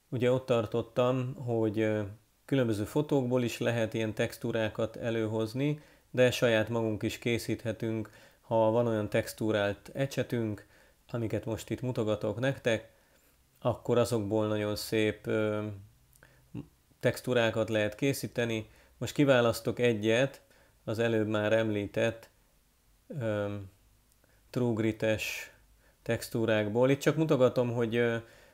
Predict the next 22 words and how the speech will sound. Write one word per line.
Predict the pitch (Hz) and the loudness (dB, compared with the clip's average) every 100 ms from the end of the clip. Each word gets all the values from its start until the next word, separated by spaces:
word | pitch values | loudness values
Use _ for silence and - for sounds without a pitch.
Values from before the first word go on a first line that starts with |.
| _ | _
ugye | 117 123 123 - - - | 2 4 4 0 -10 -2
egyébként | 139 131 127 139 127 - | 2 2 2 0 0 -2
a | - 131 117 - | -2 0 2 6
alapból, | 143 123 107 117 127 | 8 6 4 4 4
a | 120 110 | 4 2
Procreate-ben | 127 - 117 110 104 107 | 0 0 0 0 0 -4
is | 107 | -4
vannak | - 110 107 104 104 | -2 -2 0 -4 -4
olyan, | 78 110 104 101 - _ - - | -4 -2 -2 -4 -10 _ -20 -8
ö, | 110 104 101 101 101 _ _ _ _ | -4 -2 -2 -6 -12 _ _ _ _
textúra | - 110 - 110 104 | -4 -4 -4 -2 0
ecsetek, | 101 - - 147 151 - _ - _ - _ _ _ - | -2 -4 -2 -2 -2 -10 _ -20 _ -20 _ _ _ -4
amik | 113 110 107 | -2 -2 0
alkalmasak | 110 110 110 113 113 - 117 | 0 0 0 0 -2 -4 -4
erre, | 117 117 123 143 | 0 0 2 2
hogy | 131 104 | 0 -2
létrehozzuk | 104 107 110 107 107 101 107 - | -2 -2 -2 -4 -4 -4 -6 -4
a | 104 | -6
saját | - 110 107 101 | -4 -4 -2 -4
magunk, | 110 104 104 104 101 | -4 -4 -4 -6 -6
ö, | 110 107 104 104 104 _ _ - | -4 -2 -2 -4 -12 _ _ -6
által | 107 101 - 107 104 | -4 -2 -2 -2 -2